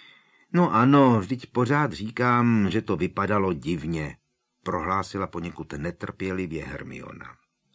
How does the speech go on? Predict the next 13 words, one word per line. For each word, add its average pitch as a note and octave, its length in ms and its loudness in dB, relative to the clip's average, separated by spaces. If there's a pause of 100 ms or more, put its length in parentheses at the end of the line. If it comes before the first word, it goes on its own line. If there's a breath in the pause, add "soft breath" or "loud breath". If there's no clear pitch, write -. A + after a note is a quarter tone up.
Seděla F#2 420 -8
na E2 180 -8
okenním D2 460 -12
parapetu G#2 520 -6
v - 100 -12
pokoji - 380 -14
dvojčat, G#2+ 520 -8 (300)
nohy F#2+ 340 -2
měla F2 300 -6
položené D#2 680 -10
na D2 180 -14
lepenkové D#2 560 -14
krabici A2 640 -8